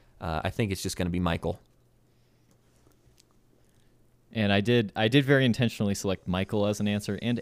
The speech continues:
Speaker 2: Aaron four three one as an answer, uh, because of
Speaker 1: Nobody
Speaker 2: our
Speaker 1: uses
Speaker 2: guests.
Speaker 1: Ben as their, uh, password.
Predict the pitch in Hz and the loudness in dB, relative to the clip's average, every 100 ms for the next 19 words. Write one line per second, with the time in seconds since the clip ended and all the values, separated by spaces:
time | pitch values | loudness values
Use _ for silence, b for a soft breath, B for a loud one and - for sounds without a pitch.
0 | - 139 127 87 87 - 95 95 95 95 | -4 -2 -2 -2 -4 -6 -8 -6 -6 -4
1 | 110 95 85 - 92 85 78 80 - 80 | -4 -4 -6 -10 -10 -8 -8 -8 -8 -8
2 | - - 87 76 78 _ - 95 92 185 | -10 -10 -10 -10 -12 _ -12 -8 2 2
3 | 196 185 156 117 90 104 98 82 80 82 | 4 2 2 0 2 2 4 0 -4 -6
4 | 80 82 82 - _ _ 82 - 90 | -6 -8 -10 -14 _ _ -12 -10 -12